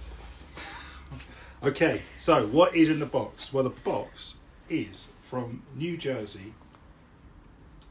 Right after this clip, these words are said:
two thousand and thirteen. Okay,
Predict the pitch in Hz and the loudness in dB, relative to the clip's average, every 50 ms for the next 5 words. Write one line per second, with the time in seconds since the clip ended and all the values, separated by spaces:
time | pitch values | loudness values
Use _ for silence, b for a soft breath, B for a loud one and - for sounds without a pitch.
0 | - - - - 170 170 175 170 - - 165 160 156 151 151 143 131 143 135 131 | -20 -16 -2 2 4 4 4 2 0 -2 0 0 2 2 0 -2 -4 -6 -8 -8
1 | 131 131 127 127 131 131 - - - 131 131 131 131 131 131 131 - - - 143 | -8 -8 -8 -8 -8 -8 -8 -8 -6 -6 -4 -4 -4 -6 -8 -10 -12 -10 -10 -8
2 | 113 90 87 - - - - - - - - B B B B B B B B B | -8 -10 -12 -16 -20 -20 -20 -20 -20 -20 -20 B B B B B B B B B
3 | 113 110 - - - 98 - | -18 -16 -16 -16 -16 -16 -18